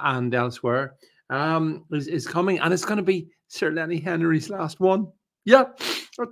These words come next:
I know, I know it. It's gonna get us all. We're all gonna be upset. Sir Lenny, the king of comedy,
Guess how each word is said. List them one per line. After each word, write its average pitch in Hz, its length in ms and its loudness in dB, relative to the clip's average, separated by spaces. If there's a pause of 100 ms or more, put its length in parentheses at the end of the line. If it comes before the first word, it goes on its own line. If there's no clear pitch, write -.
(340)
I 190 100 2
know, 160 400 4
I 170 80 -2
know 151 280 -2
it. 135 100 -12
It's - 160 -8
gonna 175 220 2
get 123 180 -2
us 113 160 -10
all. 117 180 -2
We're 165 160 8
all 143 120 4
gonna 135 180 -10
be - 100 -12
upset. - 400 -12 (220)
Sir 190 260 8
Lenny, 127 400 2 (220)
the 143 80 -6
king 180 400 0
of - 120 -6
comedy, 110 500 -4